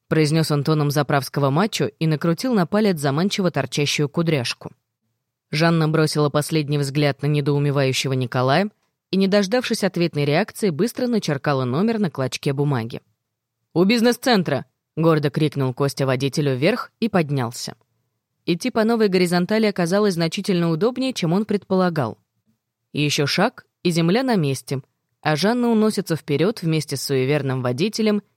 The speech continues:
и шквалом иномарок вечно спешащего города. Возможно, он ей даже позвонит.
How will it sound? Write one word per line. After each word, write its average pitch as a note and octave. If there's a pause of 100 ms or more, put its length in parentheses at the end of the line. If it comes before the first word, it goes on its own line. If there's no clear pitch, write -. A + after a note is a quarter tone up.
и D3+
шквалом A#3
иномарок D3
вечно D3+
спешащего C3
города. A#2+ (640)
Возможно, G3
он C4+
ей C4
даже G3+
позвонит. C3